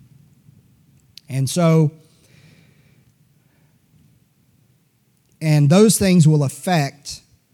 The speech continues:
uh, you know, you know, some people that believe this, they may, I've heard them make the accusation that,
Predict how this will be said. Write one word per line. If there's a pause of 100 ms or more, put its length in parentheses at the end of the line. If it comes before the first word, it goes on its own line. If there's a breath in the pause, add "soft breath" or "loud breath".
(580)
uh,
you
know, (140)
you
know,
some
people
that
believe
this,
they
may,
I've
heard
them
make
the
accusation
that,